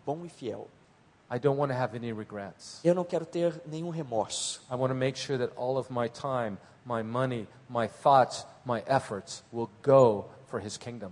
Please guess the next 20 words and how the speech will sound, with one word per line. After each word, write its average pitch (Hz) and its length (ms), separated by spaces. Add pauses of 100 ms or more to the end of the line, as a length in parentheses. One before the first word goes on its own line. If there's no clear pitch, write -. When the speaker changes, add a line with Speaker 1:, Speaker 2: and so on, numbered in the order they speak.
(140)
Speaker 1:
Eu 156 80
quero 170 420
assegurar-me 143 880
que - 80
todos 180 240
os 170 40
meus 165 140
pensamentos, 156 760
meu 175 180
tempo, 196 480
meu 180 160
dinheiro, 185 500
minhas 185 320
forças - 540
foram 196 180
dedicadas 190 560
para 208 140
o - 20
seu 196 240
reino. 185 420